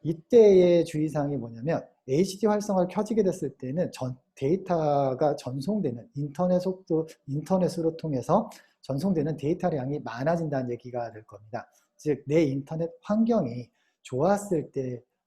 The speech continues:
좀 사용해 주셨으면 좋겠고요. 또 강의를 진행하시거나 회의를 진행하시는 주최자라면은 요 에이치디 활성화를 좀 켜두시는 게 조금 더 선명한 화질이고 좀 더 보기 좋지 않을까 합니다.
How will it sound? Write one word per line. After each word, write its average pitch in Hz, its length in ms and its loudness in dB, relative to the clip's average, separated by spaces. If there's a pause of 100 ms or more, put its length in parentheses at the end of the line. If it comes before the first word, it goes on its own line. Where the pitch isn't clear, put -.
(100)
좀 127 80 -8
사용해 165 400 0
주셨으면 135 420 -8
좋겠고요. 147 840 -6
또 127 200 -6 (280)
강의를 165 420 2
진행하시거나 139 920 -4
회의를 226 360 2
진행하시는 131 800 -6
주최자라면은 139 1500 -4 (280)
요 127 100 -4
에이치디 165 340 -2
활성화를 165 600 -2
좀 131 180 -8
켜두시는 208 580 -4
게 127 220 -6 (240)
조금 135 400 -6
더 165 300 -2
선명한 214 560 -2
화질이고 127 640 -2
좀 127 180 -8
더 135 120 -4
보기 151 320 -4
좋지 143 360 -10
않을까 120 400 -8
합니다. 117 400 -10